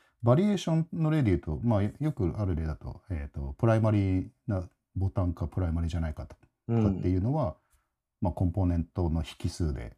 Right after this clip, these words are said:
Speaker 1: アトリビュートを渡す引数で
Speaker 2: うん。
Speaker 1: 変えていくとか。もちろんそ、あの、それ、コンポーネントにするならそれが普通なやつですよね。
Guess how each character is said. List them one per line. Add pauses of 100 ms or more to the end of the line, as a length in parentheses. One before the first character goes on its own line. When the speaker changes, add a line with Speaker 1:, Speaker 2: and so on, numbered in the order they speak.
Speaker 1:
ア
ト
リ
ビ
ュ
ー
ト
を
渡
す
引
数
で (300)
Speaker 2:
う
ん。
Speaker 1:
変
え
て
い
く
と
か。 (1160)
も
ち
ろ
ん
そ、 (160)
あ
の、 (180)
そ (120)
れ、 (680)
コ
ン
ポ
ー
ネ
ン
ト
に
す
る
な
ら
そ
れ
が
普 (220)
通 (200)
な (140)
や
つ
で
す
よ
ね。